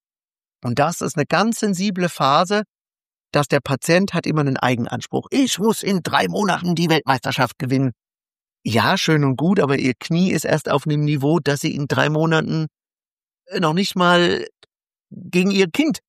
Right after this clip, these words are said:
Wettlauf gewinnen. Also wir müssen die Patienten führen und ganz klar zeigen, mit Hilfe von Testung, und das fällt heutzutage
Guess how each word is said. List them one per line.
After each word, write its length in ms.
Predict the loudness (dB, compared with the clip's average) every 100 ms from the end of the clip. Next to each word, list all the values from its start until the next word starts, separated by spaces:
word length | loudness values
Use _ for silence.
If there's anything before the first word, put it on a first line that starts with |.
| _ -2
Wettlauf 480 | 0 2 0 0 -2
gewinnen. 380 | -6 -4 -6 -12 _ _ _
Also 180 | -2 0
wir 100 | 2
müssen 280 | 2 0 -2
die 80 | -2
Patienten 580 | -4 -2 0 0 -2 -8
führen 640 | -4 2 2 2 0 -4 -6 _ _ -4
und 180 | -4 -4 _ -2
ganz 260 | 0 0 0
klar 200 | -2 0
zeigen, 500 | 2 2 2 -2 -6 -10 _ -4
mit 160 | -2
Hilfe 320 | 0 0 0
von 220 | -2 -6 -4
Testung, 480 | 0 0 0 0 0
und 120 | 0
das 100 | -2
fällt 320 | -2 -2 -2
heutzutage 720 | -2 -2 -4 -6 -4 -2 -4